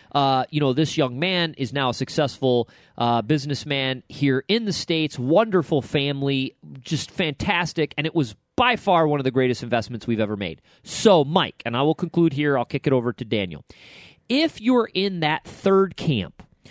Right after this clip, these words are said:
where you are, uh, you know, for your religious affiliation, I don't think it's just a Christian. I think there's a lot of, of, uh, you know, religions that subscribe to this.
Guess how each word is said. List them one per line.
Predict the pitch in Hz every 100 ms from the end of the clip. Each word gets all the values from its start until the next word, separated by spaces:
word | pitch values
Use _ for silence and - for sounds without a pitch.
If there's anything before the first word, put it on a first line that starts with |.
| - _
where | - 156 160
you | 143 151 196 196
are, | 156 151 147 -
uh, | 131 127 127 113 -
you | - 143 131
know, |
for | - 147
your | 139 180 208
religious | 196 180 185 185 175
affiliation, | 180 175 175 151 131 208
I | 311 415
don't | -
think | 240
it's | 139
just | - 156 -
a |
Christian. | - 147 143 - 107
I | 127
think | 190
there's | 196 131
a |
lot | 120 117 123 135
of, | 110 95 -
of, | 117 98 101
uh, | 107 101 92 - - -
you | 127
know, | 120 107
religions | 123 123 120 139 120 127 110
that | - 110
subscribe | - 101 - 120 120 120
to | -
this. | 92 87